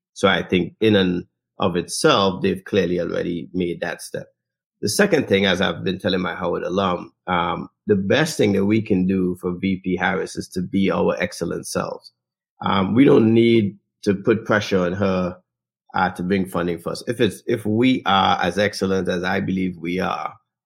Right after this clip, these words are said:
the data will be compelling, the results will be compelling, that she will be the person showing up to the party as opposed to having to organize the party. And that's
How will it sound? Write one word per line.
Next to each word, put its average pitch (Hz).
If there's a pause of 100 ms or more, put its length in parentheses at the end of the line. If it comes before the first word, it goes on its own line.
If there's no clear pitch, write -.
(140)
the 98
data 107 (200)
will 95
be 90
compelling, 104 (460)
the 85
results 98
will 101
be 95
compelling, 98 (100)
that 104
she 156
will 117
be 98
the 95
person 98
showing 92
up 123
to 98
the 92
party 92
as 90
opposed 90
to 87
having 87
to -
organize 90
the -
party. -
And -
that's 101